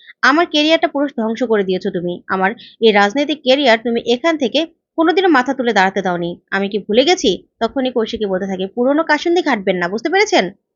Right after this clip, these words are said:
এই পুরনো কাসুন্দি ঘাটতে গেলে কিন্তু আপনিই শেষ হয়ে যাবেন।" এই কথা বলে কৌশিকী ফোনটা রেখে দেয়। তখনই বিপাশা এসে বলতে থাকে, "কাকুলি, তুমি কি করছো? কেন করছো? এত বড় গেম কেন খেলছো?"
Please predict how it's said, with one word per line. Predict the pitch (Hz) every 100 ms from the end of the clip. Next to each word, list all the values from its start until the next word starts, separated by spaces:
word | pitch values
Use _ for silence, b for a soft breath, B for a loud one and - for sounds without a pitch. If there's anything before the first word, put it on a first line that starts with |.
| _ -
এই | 214 214
পুরনো | 247 277 330 339
কাসুন্দি | 285 349 339 320
ঘাটতে | 254 285 349
গেলে | 370
কিন্তু | 311 254 254 -
আপনিই | 220 254 277
শেষ | 302 202 202
হয়ে | 185 185
যাবেন।" | 175 175 - b b
এই | 254
কথা | 277 339
বলে | 392 381
কৌশিকী | 320 269 262 311
ফোনটা | 285 220
রেখে | 196 196
দেয়। | 185 180 - _ _
তখনই | 233 233 285 214 302 _ _
বিপাশা | 240 277 311 311 285
এসে | 254
বলতে | 214 202
থাকে, | 208 185 185
"কাকুলি, | 220 214 285 427 - _ -
তুমি | 320 349
কি | 415
করছো? | 440 403 247 208 - _ -
কেন | 339 403
করছো? | 415 403 392
এত | 220 240
বড় | 233 240 220
গেম | 226 294
কেন | 294 294 359
খেলছো?" | 370 285 247